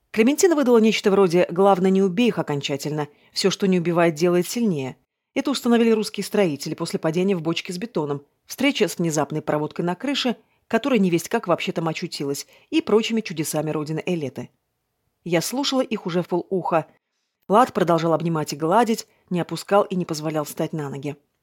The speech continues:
Так мы и добрались до общежития, и меня словно молнией ударило. Он ведь воспользовался случаем. Мы с Оксаной очень за ребят волновались,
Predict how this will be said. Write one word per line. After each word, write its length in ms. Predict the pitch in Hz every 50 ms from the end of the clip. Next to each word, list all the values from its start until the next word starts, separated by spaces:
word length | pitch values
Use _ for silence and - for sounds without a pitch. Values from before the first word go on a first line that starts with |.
| _ _ _ _ _ _ -
Так 220 | 277 294 285 -
мы 80 | 226 196
и 20 |
добрались 380 | 165 165 170 160 156 156 160 143
до 80 | 165
общежития, 640 | 156 - - 202 180 170 160 - - 170 160 147 - _ _ _ _ _ _ -
и 80 | 196
меня 220 | 180 175 170 160 151
словно 380 | - 196 214 233 214 226 220
молнией 440 | 190 165 160 160 165 160 165 165 147
ударило. 540 | - 170 156 151 156 143 139 139 139 139 135 _ _ _ -
Он 160 | - 240 240
ведь 160 | 240 226 -
воспользовался 640 | 247 226 - - 254 254 220 233 233 240 - 240 -
случаем. 500 | - 233 208 180 - - 139 127 117 - _ _ _ _ - -
Мы 100 | 185 180
с 80 | -
Оксаной 460 | 202 196 - - 240 208 175 175 165 -
очень 260 | 202 202 - 214 196
за 100 | 175 190
ребят 260 | 190 165 208 196 -
волновались, 600 | 175 185 185 202 214 208 214 185 151 143 139 -